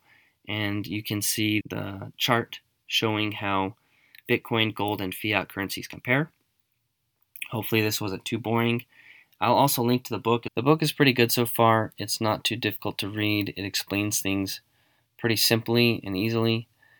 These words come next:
and it's not very long either. It's been pretty interesting to go through,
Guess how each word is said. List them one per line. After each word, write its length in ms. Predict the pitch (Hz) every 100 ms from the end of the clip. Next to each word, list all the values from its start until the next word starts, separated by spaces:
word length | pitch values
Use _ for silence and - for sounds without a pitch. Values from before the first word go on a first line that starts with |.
| _ _ _ _ -
and 200 | 95 98
it's 120 | 101
not 160 | 113 98
very 140 | 110
long 280 | 101 101 98 101
either. 340 | 92 92 95 _ -
It's 180 | 110 - _ -
been 200 | 101 104
pretty 240 | - 98
interesting 400 | 104 - 98 98
to 320 | - 104 98
go 180 | 95 95
through, 380 | 92 - 98 104